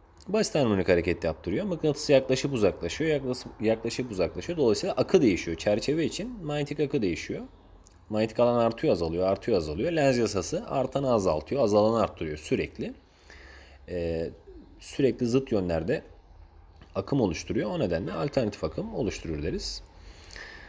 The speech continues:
Artı x yönünde düzgün manyetik alan olan bölgeyi iletken çerçeveyi x, y düzleminde olacak şekilde yerleştiriyor. Çerçeveyi x ekseni etrafında döndürüyor. Çerçeveyi x ekseni etrafında döndürdüğü için,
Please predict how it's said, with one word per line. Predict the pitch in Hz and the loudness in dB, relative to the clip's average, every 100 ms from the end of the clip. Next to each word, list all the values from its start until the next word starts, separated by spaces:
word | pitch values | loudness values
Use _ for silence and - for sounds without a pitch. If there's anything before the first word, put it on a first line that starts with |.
| - - - - - - - - - - - | -20 -20 -20 -20 -20 -20 -18 -12 -12 -12 2
Artı | 143 160 - 165 | 4 4 4 0
x | - 151 | 2 2
yönünde | 120 107 | 4 4
düzgün | 123 139 143 | 4 2 4
manyetik | 131 131 - | 4 2 2
alan | 120 104 | 2 4
olan | 95 92 90 - - - - - - | 2 2 -2 -10 -20 -20 -20 -20 -6
bölgeyi | 107 127 92 127 | 2 4 4 0
iletken | 165 156 151 151 127 | 2 2 2 2 0
çerçeveyi | - 107 95 104 170 | 2 2 2 -2 -2
x, | 156 - | -2 0
y | 147 | 2
düzleminde | 120 104 95 95 | 2 2 2 2
olacak | 117 123 101 95 | 2 4 2 0
şekilde | 95 87 87 | -2 -2 0
yerleştiriyor. | 107 143 - 160 165 | 0 0 -2 -4 0
Çerçeveyi | 175 156 135 151 | 0 2 2 2
x | 151 - | 0 -2
ekseni | 107 - 95 | -4 -4 -4
etrafında | 92 - 85 139 160 117 | -4 -2 -2 -2 -2 0
döndürüyor. | 95 85 127 226 - - - - | 0 -2 -4 -6 -12 -20 -18 -6
Çerçeveyi | 143 143 - 151 147 | -2 -2 -2 0 0
x | 147 - | 2 0
ekseni | 123 - 107 | 0 0 -2
etrafında | 101 95 - 98 | 0 -2 -2 0
döndürdüğü | 95 98 95 90 85 | 2 2 0 -2 -4
için, | 85 196 | -8 -8